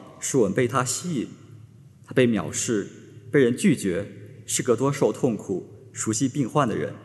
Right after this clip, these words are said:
他像个被人掩面不看的人一样，他被藐视，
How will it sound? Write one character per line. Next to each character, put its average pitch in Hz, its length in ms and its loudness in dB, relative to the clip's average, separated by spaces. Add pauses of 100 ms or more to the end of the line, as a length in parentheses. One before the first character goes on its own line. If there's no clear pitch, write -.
(1040)
他 170 120 -2
像 156 260 2
个 104 140 0
被 131 160 4
人 123 120 2
掩 113 200 0
面 110 280 0
不 117 120 -6
看 160 180 2
的 123 80 2
人 98 260 -2
一 - 60 -8
样， 101 260 -2 (460)
他 123 140 -2
被 120 100 6
藐 98 240 -2
视， 101 320 -4